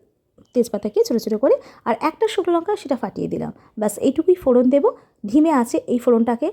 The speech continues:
আমরা একটু ভাজা ভাজা করব। একটু দু এক সেকেন্ড নাড়াচাড়া করব, ফোড়নের একটা সুন্দর গন্ধ বেরোবে, সেই পর্যন্ত অপেক্ষা করতে হবে। কাঁচা,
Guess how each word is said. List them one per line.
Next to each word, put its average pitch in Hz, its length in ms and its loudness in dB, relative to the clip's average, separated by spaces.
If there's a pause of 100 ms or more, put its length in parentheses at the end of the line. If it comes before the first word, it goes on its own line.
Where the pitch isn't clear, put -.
(200)
আমরা 208 260 -2
একটু 349 240 0 (280)
ভাজা 214 240 2
ভাজা 190 240 -4
করব। 165 360 -8 (1800)
একটু 311 240 2
দু 294 100 2
এক 302 160 4
সেকেন্ড 311 260 0
নাড়াচাড়া 269 360 0
করব, 277 300 2
ফোড়নের 247 340 2
একটা 247 140 -4
সুন্দর 294 280 -4
গন্ধ 220 280 -4
বেরোবে, 214 260 0
সেই 254 160 0
পর্যন্ত 262 320 4
অপেক্ষা 220 320 -2
করতে 190 260 -8
হবে। 190 140 -6
কাঁচা, 240 400 -4